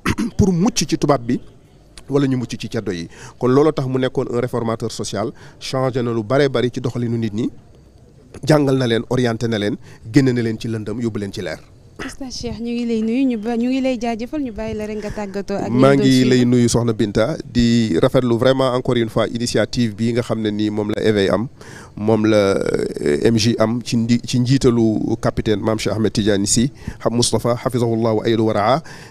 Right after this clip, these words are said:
Speaker 1: Yàlla, yàlla sàmm ko, yàlla sàmmal ñu suñu kilifa Cheikh Seyd Mouhamadul Moustapha Sy, ndax lii lépp résultat wu liggéeyam la. Ah, lii initiative bi am na solo. Ndax ku nekk sa génération, à chaque génération sa mission.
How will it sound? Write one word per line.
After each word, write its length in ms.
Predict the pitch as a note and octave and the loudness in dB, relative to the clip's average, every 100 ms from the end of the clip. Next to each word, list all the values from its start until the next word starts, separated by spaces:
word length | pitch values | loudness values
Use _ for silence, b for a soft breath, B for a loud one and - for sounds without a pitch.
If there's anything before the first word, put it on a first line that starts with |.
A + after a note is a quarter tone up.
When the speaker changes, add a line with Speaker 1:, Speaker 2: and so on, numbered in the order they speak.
| - | -2
Speaker 1:
Yàlla, 200 | A2+ A2+ | 2 4
yàlla 180 | G#2+ G2+ | 2 0
sàmm 340 | - A2+ G#2 | 0 2 2
ko, 160 | - - | 0 2
yàlla 200 | A2 G2+ | 2 2
sàmmal 300 | - A2+ A2+ | 0 0 0
ñu 60 | |
suñu 200 | A2 A2+ G#2+ | 0 -2 0
kilifa 260 | A#2 A2 | -2 0
Cheikh 160 | G#2 G2 | 0 0
Seyd 140 | - G#2 | 0 -2
Mouhamadul 380 | A2 G#2+ A2 | -2 -4 -2
Moustapha 360 | G#2 - G#2+ A2 | -2 -2 0 0
Sy, 200 | G#2 A#2 - B - | 0 -4 -6 B -4
ndax 140 | B2 | -2
lii 160 | B2 A#2 | 0 2
lépp 160 | D3+ C#3+ | 2 2
résultat 380 | B2 A#2 - G#2+ | -2 -2 -2 -2
wu 100 | G#2 | 0
liggéeyam 420 | G#2+ G#2+ G2+ G2+ | 0 2 2 2
la. 100 | G2 - B B B B | -2 -4 B B B B
Ah, 140 | A2+ F#2+ - | 2 2 2
lii 340 | A#2+ C3+ C3+ | 2 4 4
initiative 440 | B2 A2+ A#2 A#2+ A2 | 4 4 2 2 2
bi 80 | |
am 120 | G#2 A2+ | 2 2
na 80 | |
solo. 300 | A2 A2+ F#2+ - - - - - - - - - | 0 2 0 -2 -18 -20 -20 -20 -18 -8 -6 0
Ndax 200 | B2 B2+ - - B B B - | 6 6 4 -14 B B B -4
ku 80 | - | 2
nekk 280 | E3+ D#3+ - | 4 4 0
sa 120 | - | 0
génération, 640 | A#2 B2 A#2+ G#2 - G2+ F#2+ - - | 0 2 0 0 -2 -4 -6 -12 -4
à 120 | B2 | -2
chaque 360 | - E3 - C#3 | 2 0 2 0
génération 500 | A2+ B2 A2+ G#2 A2 | 2 2 2 0 -2
sa 160 | - G#2+ | -2 -2
mission. 320 | G#2 G2+ F2+ | -2 -4 -6